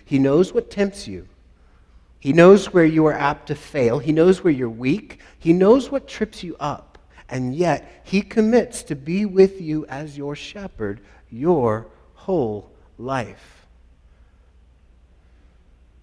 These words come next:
He knows everything there is to know about you. He knows everything there is to know about me. And yet, he is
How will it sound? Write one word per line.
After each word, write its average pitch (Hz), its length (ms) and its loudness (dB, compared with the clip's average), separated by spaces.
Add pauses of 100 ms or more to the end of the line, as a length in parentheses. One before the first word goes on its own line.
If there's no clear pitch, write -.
(540)
He 220 160 2
knows 170 340 10
everything 214 600 4
there 180 160 4
is 175 140 0
to 170 120 -4
know 156 200 2
about 131 280 0
you. 131 240 -6
He 147 180 0
knows 143 300 6
everything 196 540 4
there 180 140 2
is 175 160 -2
to 175 100 -6
know 160 180 -2
about 160 280 -4
me. 113 260 -10 (2750)
And 107 120 -10
yet, 117 260 -6
he 123 260 -2
is 113 540 -6